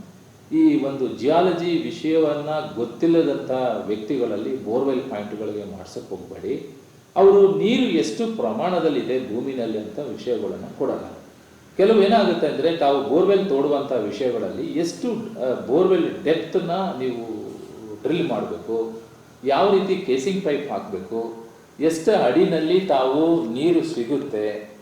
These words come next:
ವಾಟರ್ ಟೇಬಲ್ ಎಷ್ಟು ಅಡಿನಲ್ಲಿ ಇರ್ಬೋದು, ಯಾವ ಯಾವ ವೇಳೆಯಲ್ಲಿ ತಾವು ಬೋರ್‌ವೆಲ್‌ನ ಉಪಯೋಗಿಸಬೇಕನ್ನೋ ಮಾಹಿತಿಯನ್ನ ಸಹ ಅವರು ಕೊಡಲ್ಲ.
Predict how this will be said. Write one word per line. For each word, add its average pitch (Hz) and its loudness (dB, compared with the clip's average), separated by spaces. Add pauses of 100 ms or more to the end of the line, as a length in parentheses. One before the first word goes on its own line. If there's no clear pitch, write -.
(180)
ವಾಟರ್ 170 2
ಟೇಬಲ್ 156 0
ಎಷ್ಟು 113 -2
ಅಡಿನಲ್ಲಿ 123 -2
ಇರ್ಬೋದು, 110 0 (240)
ಯಾವ 170 6
ಯಾವ 175 4 (300)
ವೇಳೆಯಲ್ಲಿ 180 4
ತಾವು 135 4
ಬೋರ್‌ವೆಲ್‌ನ 147 0
ಉಪಯೋಗಿಸಬೇಕನ್ನೋ 131 -4
ಮಾಹಿತಿಯನ್ನ 156 -2
ಸಹ 117 -6
ಅವರು 107 -6
ಕೊಡಲ್ಲ. 131 -2